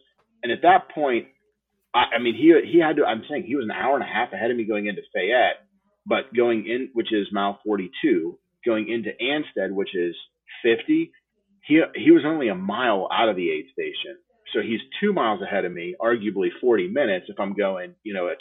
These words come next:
twenty minute pace. So there was a, I mean, a,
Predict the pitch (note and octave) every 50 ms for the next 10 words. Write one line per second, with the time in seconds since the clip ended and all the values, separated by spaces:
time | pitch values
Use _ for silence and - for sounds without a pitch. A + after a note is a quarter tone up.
0 | - - A2 G2+ G2+ G2 F#2+ F#2+ F2+ E2+ - - - D3+ D3 B2 G2+ F2+ - -
1 | - _ _ _ _ _ _ _ _ _ - - - C#3+ B2 A#2+ A#2 A2 G#2+ G2
2 | F2+ - _ - B2 C#3 D#3 D3+ C3+ A2+ G#2+ G#2+ G2 F#2 F2 - - _ - G2+
3 | G2+ G2 F#2+ F#2+ - _ _ _ _ _ _ _ _ _ _ _ _ - G2